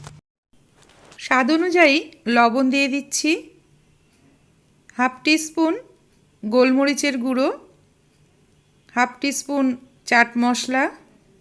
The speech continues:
ওয়ান টিস্পুন আদা কাঁচা লঙ্কা বাটা, টু টেবিল স্পুন মতন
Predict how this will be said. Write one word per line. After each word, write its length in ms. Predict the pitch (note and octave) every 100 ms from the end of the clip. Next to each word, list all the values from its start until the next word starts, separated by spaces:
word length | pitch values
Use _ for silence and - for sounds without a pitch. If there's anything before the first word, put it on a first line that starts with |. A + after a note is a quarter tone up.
| _ _ _ _ _ _ _ _ _ _ -
ওয়ান 180 | B3+ C#4
টিস্পুন 480 | D4 D#4+ D#4+ - A#3+ B3 - G#3+ A3+
আদা 200 | A3 B3+ C#4
কাঁচা 280 | G#3+ - A#3
লঙ্কা 360 | A#3 A#3+ B3
বাটা, 360 | G#3+ G#3 G3+ A#3 - - _ _ _ _ _ _ _ _ _ _ _ _ _ _ _ -
টু 80 | D#4
টেবিল 300 | D#4+ D4+ D4+
স্পুন 260 | D4+ D4+ C#4
মতন 360 | C#4 C4+ B3